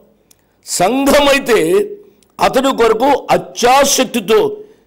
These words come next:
దేవునికి ప్రార్థన చేయుచుండెను. దేవుని నామానికి స్తోత్రం అండి. ఈ మాటలు చెబుతుంటేనే నా హృదయంలో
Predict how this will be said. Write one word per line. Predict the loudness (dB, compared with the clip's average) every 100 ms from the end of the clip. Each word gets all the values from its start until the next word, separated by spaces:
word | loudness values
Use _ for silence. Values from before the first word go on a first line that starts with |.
| _
దేవునికి | -2 2 4 2 0 -2 -2 -2 -4
ప్రార్థన | -6 -4 0 2 2 0 0 -2
చేయుచుండెను. | -2 -2 -4 0 0 0 -4 -12
దేవుని | -6 -6 -6 -12 -16 -20 _ _
నామానికి | -8 -6 -4 -6 -8 -12
స్తోత్రం | -16 -12 -12 -10 -10
అండి. | -10 -12 -16 -18 -20 _ _ _ _ _ _ -12
ఈ | -8
మాటలు | -6 0 0 0 -4
చెబుతుంటేనే | -4 -6 -6 -8 -8 -6 -6 -6 -10 -14 _ _ _ _
నా | -2
హృదయంలో | 0 0 0 0 0 -2